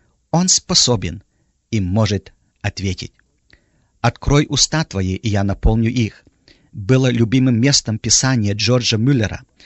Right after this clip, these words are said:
современного апостола молитвы, который получил и израсходовал семь миллионов долларов для дела Божия, не прося ни у какого человека даже цента.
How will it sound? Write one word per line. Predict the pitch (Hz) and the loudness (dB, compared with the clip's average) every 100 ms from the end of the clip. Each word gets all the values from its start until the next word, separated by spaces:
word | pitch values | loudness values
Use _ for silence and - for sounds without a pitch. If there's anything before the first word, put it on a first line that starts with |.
| - _ | -20 _
современного | - 120 123 123 151 151 123 | 0 2 4 4 2 2 0
апостола | 127 117 - 143 - 113 107 | -2 -2 2 2 2 0 2
молитвы, | 107 120 - - - _ _ _ _ | 2 0 -2 -8 -10 _ _ _ _
который | - 127 - 170 170 | -4 0 2 2 0
получил | - 143 139 - - 147 151 - - | -2 -4 -2 0 0 -2 -4 -10 0
и | 143 | 2
израсходовал | 139 120 127 - - 156 151 143 143 _ _ | 4 2 2 0 0 -2 0 -2 -4 _ _
семь | - - 190 202 196 147 | -2 0 2 0 -2 0
миллионов | 135 139 - 175 175 143 | 0 0 0 -2 -2 -6
долларов | 101 143 127 101 107 | -2 2 2 0 -2
для | 101 107 | -2 -2
дела | 110 139 117 | 0 0 0
Божия, | 117 117 104 92 _ _ _ _ | 0 0 0 -4 _ _ _ _
не | 117 131 | -2 -2
прося | - 131 - 139 147 151 | 0 0 0 0 -2 -2
ни | 147 175 | -2 -2
у | - | -2
какого | 170 - 139 131 | -6 -6 -4 -2
человека | - 120 107 110 - | -2 0 0 0 -2
даже | 101 101 101 | -2 -2 -2
цента. | - 98 - - | -2 -2 -4 -14